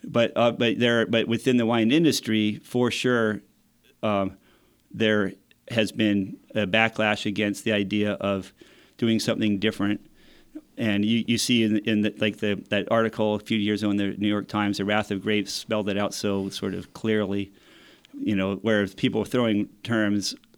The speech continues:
around, like calling those of us making lower alcohol wine in California jihadists,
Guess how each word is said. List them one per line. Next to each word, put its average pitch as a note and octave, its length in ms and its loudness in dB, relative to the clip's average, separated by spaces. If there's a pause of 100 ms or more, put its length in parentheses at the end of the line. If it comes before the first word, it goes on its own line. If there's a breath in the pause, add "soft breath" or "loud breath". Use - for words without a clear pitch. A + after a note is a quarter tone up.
(120)
around, G2+ 340 0
like F#2+ 320 -6 (380 loud breath)
calling G#2+ 460 2 (640 loud breath)
those A#2+ 180 2
of A2+ 80 0
us A#2+ 120 0
making G#2+ 260 0
lower A2+ 200 2
alcohol G#2+ 560 0
wine A2 460 2
in F#2+ 120 -2
California G#2+ 500 0
jihadists, G#2+ 920 -2